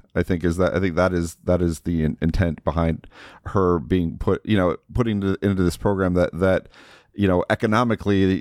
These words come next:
it, it doesn't make any sense. I mean, it doesn't make any sense for her to be in a Big Brother, Big Sister program, which, which Lorraine eventually points out. This is just something, this is an, an ini-, initiative, a well-meaning, if perhaps, you know, flawed initiative on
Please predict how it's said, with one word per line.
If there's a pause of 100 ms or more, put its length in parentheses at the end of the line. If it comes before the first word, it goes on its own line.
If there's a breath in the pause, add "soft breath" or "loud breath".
it,
it
doesn't
make
any
sense.
I
mean,
it
doesn't
make
any
sense
for
her
to
be (120)
in (480 soft breath)
a
Big
Brother,
Big
Sister
program,
which,
which
Lorraine
eventually
points
out.
This
is
just
something,
this
is
an,
an
ini-,
initiative, (240 loud breath)
a
well-meaning, (160)
if
perhaps, (200)
you
know,
flawed (300 loud breath)
initiative
on